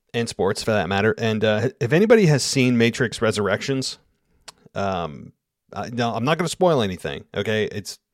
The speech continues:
I, I wanna come on here and talk in detail about things. Maybe I'll create a separate show about that if people really wanna hear my thoughts on Matrix Resurrections in detail. But if you haven't seen it, and I'll just say this, if you're a fan of the first one especially, the first one we all know is the best, second one was o-,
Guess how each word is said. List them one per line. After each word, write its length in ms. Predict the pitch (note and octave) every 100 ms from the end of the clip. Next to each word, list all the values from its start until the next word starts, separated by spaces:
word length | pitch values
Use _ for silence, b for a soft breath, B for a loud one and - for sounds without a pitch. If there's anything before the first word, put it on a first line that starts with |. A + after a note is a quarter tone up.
| -
I, 80 |
I 140 | G#2+ G#2+
wanna 240 | A#2 C#3
come 120 | C#3+
on 120 | C3 B2+
here 100 | B2
and 100 | A2+
talk 200 | A#2 A2+
in 80 |
detail 280 | G2+ G#2+ A#2
about 240 | A2+ A2 G#2
things. 280 | A2 A2
Maybe 180 | F#2 F2
I'll 160 | F2 F2
create 300 | - - G2
a 60 |
separate 280 | G2+ G2 G2
show 180 | - F#2
about 220 | F#2+ F#2
that 160 | F#2+ F2+
if 80 | -
people 240 | G2 F#2
really 220 | F#2+ F#2+
wanna 180 | F#2+ F#2+
hear 140 | G2+
my 140 | F#2+ F2+
thoughts 300 | - G2 -
on 80 | G2+
Matrix 460 | A2 G#2 G#2 -
Resurrections 680 | - G2+ F#2 F#2+ F#2 - G#2
in 100 | F2+
detail. 440 | F2 F#3+ G#3+ G3+ G3+ b b b b b b _ B2+
But 120 | B2
if 100 | A#2+
you 60 |
haven't 280 | B2 E3 E3
seen 220 | D3 F3
it, 260 | E3+ D#3+ - -
and 100 | A2+
I'll 80 | A2+
just 180 | A2 A#2+
say 120 | E3
this, 220 | B2+ A#2+ -
if 160 | A2+
you're 140 | A2 G2
a 40 |
fan 420 | - - C#3 D3+
of 180 | D3+ A#2
the 240 | A#2 G#2+ G2+
first 360 | - D#3 D#3
one 120 | B2
especially, 460 | G2+ - A#2+ G#2+ E2+
the 100 | F2
first 240 | A#2+ A2+
one 80 | A2+
we 60 | G#2
all 100 | G2
know 120 | F#2+
is 100 | F2
the 60 | F2
best, 300 | D#2 - - b b b
second 360 | - C#3+ C3 C3+
one 220 | A#2 A2+
was 180 | G#2 G2
o-, 220 | G#2 G2+